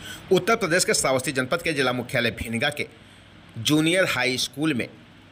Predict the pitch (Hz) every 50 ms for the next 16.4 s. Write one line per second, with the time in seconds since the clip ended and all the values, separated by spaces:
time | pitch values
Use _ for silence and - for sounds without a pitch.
0 | - - - - - - - - - - - - 160 151 151 151 185 190 185 185
1 | 147 120 104 117 113 - - 139 143 - - 127 113 - - 120 113 - - 120
2 | 113 - - 139 - - 110 - - 135 127 117 135 - - - - - - -
3 | - - - - - - - - - - - - - - 113 135 151 170 180 180
4 | - 151 131 123 - 127 117 117 120 143 139 - 139 110 98 110 110 - 143 147
5 | - - - - - - - - - 113 120 151 156 160 160 147 127 127 156 156
6 | - - 117 113 113 110 113 123 135 139 135 - 123 - - 127 123 120 - 156
7 | - 117 107 120 113 - - - 131 127 123 120 - 117 101 104 - - 117 117
8 | 117 113 107 117 139 151 147 131 104 - - 131 - - 127 110 - 110 107 101
9 | - 107 107 117 117 101 107 107 104 101 95 98 107 104 101 98 95 110 107 -
10 | - 95 92 101 98 - - 113 107 110 107 113 113 - 110 107 120 143 - -
11 | - - - - - - - - - - - - - 113 147 156 - 202 208 -
12 | 247 - - 160 151 135 135 135 156 - - 147 127 - 165 156 147 165 143 117
13 | 127 127 123 123 113 143 147 - 127 120 117 117 117 120 - 117 101 127 131 135
14 | 127 120 123 110 117 127 - 127 - 117 107 - - 110 110 117 113 - 98 -
15 | - 113 107 104 107 - - 135 131 131 113 107 104 101 113 110 92 104 101 98
16 | 101 113 123 120 113 101 104